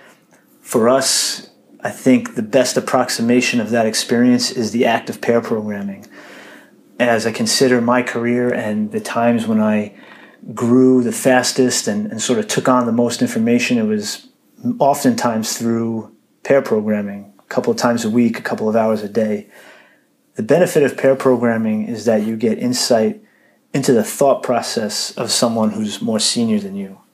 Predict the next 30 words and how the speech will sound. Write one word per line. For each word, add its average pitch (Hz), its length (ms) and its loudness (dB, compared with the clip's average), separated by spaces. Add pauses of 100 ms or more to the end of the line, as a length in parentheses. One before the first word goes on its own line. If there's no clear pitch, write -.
(120)
You 123 120 -4
can 113 160 -4
certainly 131 480 2
learn 120 240 2
a 113 40 0
lot 117 220 0
from 120 160 -8
reading 104 240 -6
books - 560 -2 (220)
and 104 120 -8
blog 117 280 2
posts, - 440 -2 (680)
but 127 140 0
there's 135 160 4
only 156 160 2
so 139 200 4
far 123 340 4
that 110 240 0
those 120 240 0
things 113 240 -2
can 107 120 -2
take 110 300 -2
you. 104 280 -8
And 104 380 -8
eventually 131 460 2
you're 120 80 2
gonna 123 200 2
wanna 113 260 0
get 117 200 0
beyond 117 600 0